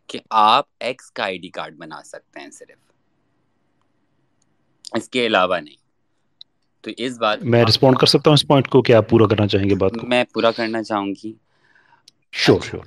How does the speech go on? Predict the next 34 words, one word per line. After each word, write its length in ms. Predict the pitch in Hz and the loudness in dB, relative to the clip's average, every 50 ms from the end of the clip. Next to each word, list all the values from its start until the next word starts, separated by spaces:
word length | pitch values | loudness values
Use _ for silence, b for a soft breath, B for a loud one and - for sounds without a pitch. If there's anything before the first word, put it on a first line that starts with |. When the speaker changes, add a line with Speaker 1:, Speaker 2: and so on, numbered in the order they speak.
| - - | -8 -4
Speaker 2:
प्लीज 140 | 113 98 - | -2 -2 -2
Speaker 1:
तो 60 | - | -2
Speaker 2:
करिए। 140 | 127 120 107 | 0 0 0
Speaker 1:
आपने 240 | 110 110 127 135 | 0 0 -2 -6
पहले 260 | 131 - 131 123 127 123 | -4 -2 -2 -2 -2 -4
एक्स 160 | 107 - - | -6 -8 -6
कार्ड 220 | - 127 127 127 | -4 -2 -2 -4
की 140 | - - 131 | -6 -10 -10
बात 280 | 120 120 117 113 107 - | -6 -6 -6 -6 -8 -10
की 120 | 127 117 | -12 -12
थी, 140 | 113 117 113 | -12 -12 -12
तो 120 | - 117 | -12 -12
मैं 100 | 117 117 | -10 -8
आपको 220 | 113 110 _ - 113 | -10 -10 _ -12 -12
ये 120 | 110 113 | -12 -12
कह 180 | - 117 117 110 | -10 -10 -10 -10
दूं 140 | 104 107 | -10 -12
कि 160 | 107 101 - - | -16 -16 -16 -10
एक्स 280 | - 107 107 - - - | -8 -8 -8 -10 -14 -16
कार्ड 280 | - 135 139 147 135 120 | -12 -10 -10 -10 -10 -10
जो 200 | - 98 95 92 | -10 -12 -10 -8
है, 320 | 90 90 87 92 117 131 b b b b b b b b b b _ _ - | -8 -6 -6 -6 -8 -12 b b b b b b b b b b _ _ -8
उस 200 | 127 131 - - | -6 -6 -6 -6
पे 140 | - 143 147 | -8 -8 -8
शादी 400 | - - 113 107 98 95 107 104 | -8 -6 -6 -4 -4 -2 -2 -2
अलाउ 260 | 90 82 82 78 80 | -2 -4 -6 -10 -10
नहीं 200 | 85 82 82 90 | -10 -10 -8 -8
है 60 | 113 | -6
पाकिस्तान 500 | - 104 87 - - - 87 80 76 76 | -6 -6 -8 -8 -10 -10 -10 -10 -10 -12
के 120 | - - | -14 -14
आइन 200 | - 78 76 151 | -14 -14 -14 -16
के 120 | 143 - - | -16 -18 -18
मुताबिक 480 | 143 147 - - 135 - - 76 - - - | -18 -18 -16 -16 -16 -14 -16 -18 -12 -4 -2
ना। 200 | 101 117 160 185 | -2 -2 -2 -4